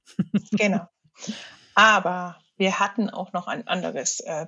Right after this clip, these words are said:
Speaker 2: Bewegtbildprojekt, möchte ich's jetzt <laughs> mal nennen.
Speaker 1: <laughs>
Speaker 2: Wir haben uns in diesem Jahr eine Kleinigkeit auch für den Slowember überlegt.
Speaker 1: Mhm.
Speaker 2: Ähm, wir haben ja letztes Jahr eine große Sache draus gemacht und haben ja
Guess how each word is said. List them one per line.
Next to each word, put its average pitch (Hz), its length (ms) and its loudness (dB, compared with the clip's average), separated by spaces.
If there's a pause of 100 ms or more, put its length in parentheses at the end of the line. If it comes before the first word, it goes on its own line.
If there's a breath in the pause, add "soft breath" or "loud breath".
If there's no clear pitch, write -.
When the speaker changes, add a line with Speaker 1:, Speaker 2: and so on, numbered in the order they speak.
Speaker 2:
Bewegtbildprojekt, 170 1500 -2
möchte 180 280 0
ich's - 180 2
jetzt - 300 2
<laughs> - 0 -
mal 208 360 8
nennen. 208 520 2
Speaker 1:
<laughs> - 1400 -4
Speaker 2:
Wir 196 180 4
haben 180 160 4
uns 196 180 4
in 196 140 2
diesem 190 280 0
Jahr 170 300 2 (420 loud breath)
eine 190 120 0
Kleinigkeit 190 480 2
auch 180 120 -2
für - 120 -10
den 180 120 -2
Slowember 175 600 8 (100)
überlegt. 170 640 -4 (220)
Speaker 1:
Mhm. 185 260 -4
Speaker 2:
Ähm, 190 600 0
wir 190 160 -4
haben 220 140 -2
ja 196 120 -8
letztes 208 360 -12
Jahr 180 120 -2
eine 170 140 -8
große 247 380 -4
Sache 247 340 -4
draus 214 300 -8
gemacht 202 340 -8
und 170 160 -12
haben 175 160 -10
ja 170 220 -12